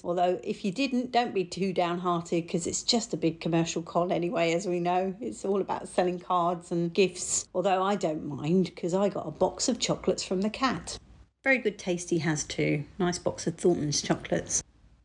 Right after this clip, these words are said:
Not much more to really tell you about today, obviously, 'cause Mondays are like that, aren't they? After the weekend, I was tired.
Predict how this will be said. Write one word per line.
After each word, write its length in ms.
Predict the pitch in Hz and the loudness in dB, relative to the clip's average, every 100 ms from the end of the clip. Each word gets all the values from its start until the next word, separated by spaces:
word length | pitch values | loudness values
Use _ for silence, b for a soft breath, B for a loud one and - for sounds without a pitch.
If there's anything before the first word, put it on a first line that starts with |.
| _ | _
Not 160 | 349 427 | -2 0
much 240 | - - | -2 0
more 200 | 247 269 | 2 2
to 160 | 262 254 | 0 -2
really 240 | 277 277 | 0 0
tell 340 | 269 - 285 320 | -2 -6 -2 0
you 240 | 233 131 | 0 -2
about 340 | 127 - - | -4 -6 -6
today, 580 | - - 135 - 214 240 - | -8 -2 0 4 4 4 0
obviously, 480 | 170 170 - 151 208 | 0 0 0 2 2
'cause 200 | 214 196 | 2 -2
Mondays 440 | 190 196 185 185 | 0 2 2 2
are 40 | 190 | 2
like 220 | 214 - | -2 -2
that, 180 | 196 - | -2 -2
aren't 200 | 175 98 | -2 0
they? 240 | 139 147 - - | 0 0 0 0
After 260 | 202 - | 0 0
the 60 | 170 | 0
weekend, 520 | 175 175 196 165 131 - | 0 0 0 0 -2 -2
I 60 | |
was 160 | 151 151 | -2 -2
tired. 560 | - 160 202 170 - | -4 0 0 0 -6